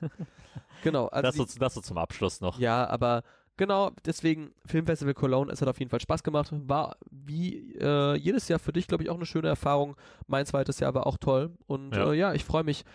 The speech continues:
Speaker 2: wenn's nächstes Jahr wieder läuft, ob wir dann wieder eine Akkreditierung holen oder nicht.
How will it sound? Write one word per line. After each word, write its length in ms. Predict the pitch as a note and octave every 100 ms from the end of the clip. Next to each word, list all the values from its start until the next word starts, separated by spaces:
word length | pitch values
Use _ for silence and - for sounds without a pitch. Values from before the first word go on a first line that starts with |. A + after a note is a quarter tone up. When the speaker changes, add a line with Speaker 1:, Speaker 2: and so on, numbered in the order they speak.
| - -
Speaker 2:
wenn's 200 | C3+ -
nächstes 280 | C#3 - -
Jahr 120 | C3+
wieder 140 | C3 B2+
läuft, 380 | B2 C#3 - -
ob 160 | B2+ -
wir 40 |
dann 200 | C3 B2
wieder 140 | B2 B2
eine 100 | A#2+
Akkreditierung 600 | - B2 A#2+ - A#2+ B2
holen 280 | A#2+ A#2 A2+
oder 220 | A#2 A2+
nicht. 260 | B2 -